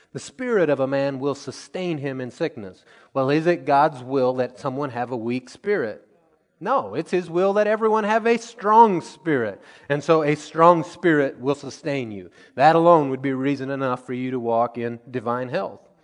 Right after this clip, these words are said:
<clears throat> Reason number three, that healing is always the will of God, and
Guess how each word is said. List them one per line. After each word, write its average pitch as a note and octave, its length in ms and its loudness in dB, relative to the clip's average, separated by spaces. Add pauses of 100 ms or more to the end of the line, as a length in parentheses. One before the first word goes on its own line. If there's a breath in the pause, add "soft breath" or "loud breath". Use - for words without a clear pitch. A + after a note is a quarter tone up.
(560)
<clears throat> - 960 -14
Reason D3 360 -4
number C#3+ 240 -2
three, B2+ 440 -8 (1000 soft breath)
that A#2+ 160 -4
healing E3 380 0
is C3 100 -4
always C#3+ 340 2 (180)
the B2 100 -2
will D#3 240 6
of C#3+ 100 0
God, A2+ 340 0
and A2 140 -10